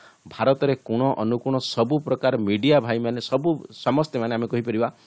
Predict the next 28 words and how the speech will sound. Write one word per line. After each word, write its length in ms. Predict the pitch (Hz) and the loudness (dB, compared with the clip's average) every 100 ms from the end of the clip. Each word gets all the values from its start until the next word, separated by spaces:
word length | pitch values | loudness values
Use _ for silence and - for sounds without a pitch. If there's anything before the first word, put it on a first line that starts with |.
| _ - | _ 2
ତାଇୱାନକୁ 400 | 117 139 139 135 | 4 4 2 0
ନ୍ୟାସନାଲ୍ 420 | 110 107 139 127 | 0 0 0 2
ଡେର 160 | 113 117 | 4 2
ଶୁଭେଚ୍ଛା 400 | 123 104 104 113 | 0 0 0 0
ଜଣାଇଥିଲେ, 400 | 104 104 101 - - _ _ | 0 -2 -2 -6 -10 _ _
ଯେଉଁଟାକି 480 | 95 127 170 156 147 135 | 0 4 4 2 -4 -4
ଚାଇନା 340 | - 117 131 120 | 2 2 2 -2
ସିଧା 340 | - 110 151 | -4 -4 2
ୱାର୍ଣ୍ଣିଂ 320 | 147 117 127 127 | 4 2 2 0
ଦେଇଥିଲା 300 | 120 127 113 | 0 0 0
ଭାରତକୁ 440 | 107 143 143 117 113 - _ | 4 2 0 -10 -10 -14 _
କି 140 | - 160 156 | -2 0 2
ଏଇଟା 220 | 147 160 | 2 2
ଆକ୍ଚୁଆଲି 340 | 143 - 139 151 | 2 0 0 0
ଭାରତର 440 | 98 107 131 139 | -2 0 2 0
ବିଲକୁଲ 360 | 117 110 110 135 | -2 -4 -2 -2
କରିବା 340 | 131 107 120 123 | 0 2 2 2
କଥା 220 | 123 131 | 0 -2
ନୁହେଁ। 260 | 104 127 165 - _ - | 0 0 -2 -6 _ -2
ଚାଇନା 380 | 127 127 143 143 - | 2 4 2 0 -2
ଏକ 240 | 123 170 180 | 2 2 4
ଆଉ 140 | 147 151 | 2 4
ଅଭିନ୍ନ 400 | 113 110 135 113 80 _ _ | 2 2 0 0 -6 _ _
ତା 140 | 117 | -2
ମାନେ 240 | 123 131 175 175 | 0 2 -2 -2
ଚାଇନା, 380 | 120 120 139 151 | 0 2 2 0
ତାଇୱାନ 400 | 131 104 117 123 107 | 0 2 2 2 0
ଗୋଟେ, 320 | 110 - | -4 0